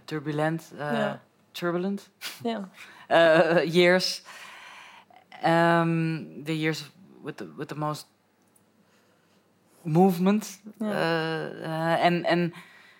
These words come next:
Speaker 1: uh, so th-, th-, that's part one and part two, and then I thought, okay, maybe because when my mother died, I, I wrote qu-,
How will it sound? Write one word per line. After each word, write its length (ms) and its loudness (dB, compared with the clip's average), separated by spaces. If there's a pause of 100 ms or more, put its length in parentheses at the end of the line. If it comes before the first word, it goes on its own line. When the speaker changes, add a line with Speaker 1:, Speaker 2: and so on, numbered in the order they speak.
(240)
Speaker 1:
uh, 40 -20 (1040)
so 220 2
th-, 220 -6 (220)
th-, 180 -2
that's 440 0 (300)
part 260 2
one 220 4
and 120 -2
part 220 0
two, 400 -6
and 200 0
then 460 4 (680)
I 120 -2
thought, 240 0
okay, 240 -2
maybe 600 4
because 500 -2 (680)
when 160 2
my 160 6
mother 320 4
died, 380 0
I, 240 0
I 260 -4 (100)
wrote 560 0 (680)
qu-, 100 -10